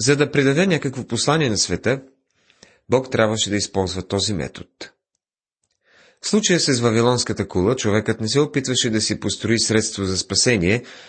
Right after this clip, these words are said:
ако възникнеше друг потоп. Това никога не е било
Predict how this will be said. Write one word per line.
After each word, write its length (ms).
ако 220
възникнеше 840
друг 400
потоп. 460
Това 160
никога 400
не 160
е 60
било 400